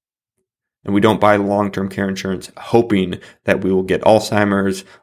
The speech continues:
or dementia or some kind of serious injury that incapacitates us before our time.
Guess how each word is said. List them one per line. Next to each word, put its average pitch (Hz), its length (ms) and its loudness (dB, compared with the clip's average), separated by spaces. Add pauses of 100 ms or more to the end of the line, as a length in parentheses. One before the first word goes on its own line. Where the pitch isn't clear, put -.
or 98 80 -4
dementia 98 760 0
or 98 80 -4
some 104 280 0
kind 98 240 0
of 95 80 -8
serious 98 400 0
injury 95 400 0
that - 180 0
incapacitates 92 880 -2
us - 260 -2 (240)
before 90 640 -4 (360)
our 92 200 -4
time. - 460 -8